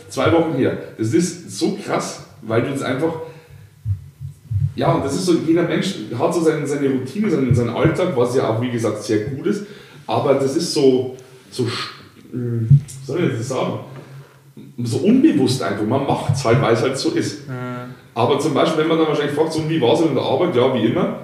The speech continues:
Speaker 1: So, „Aber was genau?“ Der kann wahrscheinlich weder sagen, welches Lied im Radio lief, noch wie's Wetter war, noch was der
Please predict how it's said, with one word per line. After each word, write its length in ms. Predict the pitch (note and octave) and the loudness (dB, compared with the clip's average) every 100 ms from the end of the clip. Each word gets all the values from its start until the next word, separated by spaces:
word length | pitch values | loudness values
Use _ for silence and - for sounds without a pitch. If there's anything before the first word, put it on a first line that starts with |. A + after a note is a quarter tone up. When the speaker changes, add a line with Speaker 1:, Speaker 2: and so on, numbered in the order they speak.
| - | -16
Speaker 1:
So, 420 | - B2 - A2+ A2 - | 0 2 2 0 -6 -4
„Aber 180 | A#2 B2 | 0 2
was 200 | C#3 - | 2 0
genau?“ 420 | C#3+ D#3 C#3 - - - | 0 4 4 2 -4 -2
Der 100 | A2+ | 0
kann 180 | C#3+ D#3+ | 2 2
wahrscheinlich 260 | D#3 C3+ | 4 4
weder 120 | - | 4
sagen, 300 | D3+ D#3 D#3+ C3 | 4 4 2 4
welches 380 | C3+ C3+ A#2 B2 | 4 4 0 -2
Lied 160 | D#3 | 0
im 120 | F3 | 2
Radio 320 | D3 C#3+ D#3+ D#3+ | 4 4 2 2
lief, 220 | F3 G3+ A#2+ | 2 -2 -2
noch 180 | C3 C#3+ | -2 0
wie's 140 | C#3 A2+ | 0 4
Wetter 280 | A#2 E3 D#3+ | 6 6 6
war, 120 | D#3+ | 4
noch 240 | D#3 C#3+ | 4 2
was 220 | C3 C3+ C#3 | 2 0 2
der 320 | C#3 B2+ | 4 4